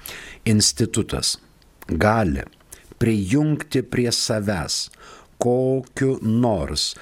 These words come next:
konstitucijose nustatytų ryšiu kitus Kristaus tikinčiuosius, siekiančius evangelinio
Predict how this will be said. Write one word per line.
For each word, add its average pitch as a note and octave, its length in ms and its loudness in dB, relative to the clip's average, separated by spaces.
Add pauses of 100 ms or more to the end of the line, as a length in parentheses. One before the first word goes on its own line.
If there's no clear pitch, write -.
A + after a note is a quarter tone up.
(180)
konstitucijose A2+ 1300 -2
nustatytų G2 1000 -2
ryšiu G2 600 0 (840)
kitus - 720 -2 (300)
Kristaus D#2 600 -4
tikinčiuosius, D2 1120 -6 (340)
siekiančius B2+ 1000 -2 (540)
evangelinio G2+ 1120 0